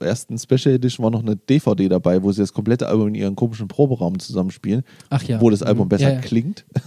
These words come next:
Speaker 2: Ja.
Speaker 1: <laughs> als auf der Platte. Und dann nach einer Weile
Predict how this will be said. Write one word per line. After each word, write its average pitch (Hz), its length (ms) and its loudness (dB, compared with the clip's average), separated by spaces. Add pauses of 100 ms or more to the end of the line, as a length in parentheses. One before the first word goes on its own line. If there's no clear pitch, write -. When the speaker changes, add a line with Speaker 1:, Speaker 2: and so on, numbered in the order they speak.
(100)
Speaker 2:
Ja. 135 280 2 (400)
Speaker 1:
<laughs> 123 420 -20
als 113 280 2
auf 101 140 -4
der 113 120 2
Platte. 127 360 -2 (800)
Und 123 220 0
dann 151 140 4
nach 156 280 0
einer 117 240 2
Weile 190 600 2